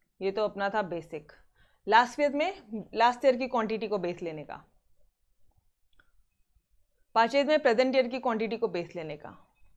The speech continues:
डन। चलो,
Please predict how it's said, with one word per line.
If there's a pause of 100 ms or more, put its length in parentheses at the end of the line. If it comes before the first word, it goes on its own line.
(1600)
डन। (540)
चलो,